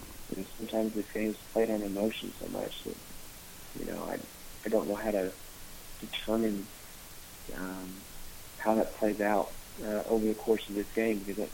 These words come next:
you know, I think that they would love to probably, you know, put Snyder on his,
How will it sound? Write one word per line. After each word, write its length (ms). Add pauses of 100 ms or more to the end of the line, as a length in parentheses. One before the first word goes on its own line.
(120)
you 100
know, 160 (560)
I 40
think 220
that 100
they 120
would 160
love 280
to 60
probably, 560 (760)
you 60
know, 120 (320)
put 120 (100)
Snyder 260
on 140
his, 160